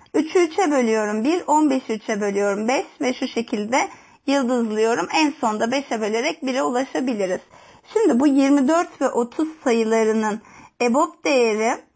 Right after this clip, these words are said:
yıldızladığımız sayıların çarpımına eşit oluyordu. Bu şekilde buluyorduk ebob'u. İki çarpı üçten altı olacak. Demek ki ebop değeri bize bir şişenin hacminin en fazla kaç litre olabileceğini veriyor.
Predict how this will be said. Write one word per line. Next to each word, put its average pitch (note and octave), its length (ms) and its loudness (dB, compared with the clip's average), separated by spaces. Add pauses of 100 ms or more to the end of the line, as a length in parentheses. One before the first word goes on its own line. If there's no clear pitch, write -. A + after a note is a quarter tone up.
(360)
yıldızladığımız C#4+ 880 2
sayıların D4 460 0 (100)
çarpımına C4+ 540 0
eşit C#4+ 340 -4
oluyordu. G#3 380 0
Bu B3+ 80 -2
şekilde G#3+ 460 -2
buluyorduk G3+ 440 0
ebob'u. G#3 500 0 (400)
İki D#4+ 360 0
çarpı A3+ 520 -2
üçten D4+ 600 -4 (220)
altı B3 400 -2
olacak. G#3 360 -8 (400)
Demek F4+ 340 -2
ki - 180 -6
ebop D#4 400 -2
değeri A#3 360 0 (440)
bize D4 380 0
bir D#4 240 0
şişenin A#3 340 -2
hacminin C4 640 0
en D#4 200 2
fazla B3 440 -2
kaç D#4 280 -2
litre A#3+ 220 -6
olabileceğini A#3 720 0
veriyor. G#3+ 460 -2